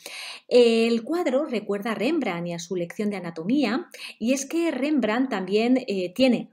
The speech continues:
como con Sorolla, la captación de la luz, eh, una luz interior, sin contrastes, eh, tajantes de luces y sombras,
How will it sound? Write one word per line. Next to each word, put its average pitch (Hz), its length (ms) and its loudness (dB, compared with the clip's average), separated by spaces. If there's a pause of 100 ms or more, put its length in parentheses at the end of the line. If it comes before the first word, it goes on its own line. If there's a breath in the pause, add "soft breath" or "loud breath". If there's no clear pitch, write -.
(100)
como 165 640 -8
con 180 160 -4
Sorolla, 208 680 0
la 180 380 -4
captación 190 440 -6
de 175 80 -2
la 165 100 -4
luz, 285 440 0
eh, 170 340 -4
una 196 200 0
luz 165 220 -8
interior, 220 640 0 (300 loud breath)
sin 233 320 2
contrastes, 277 720 -2 (140)
eh, 226 260 0
tajantes 202 600 -2
de 175 100 -4
luces 196 280 -2
y 269 60 -6
sombras, 202 560 -4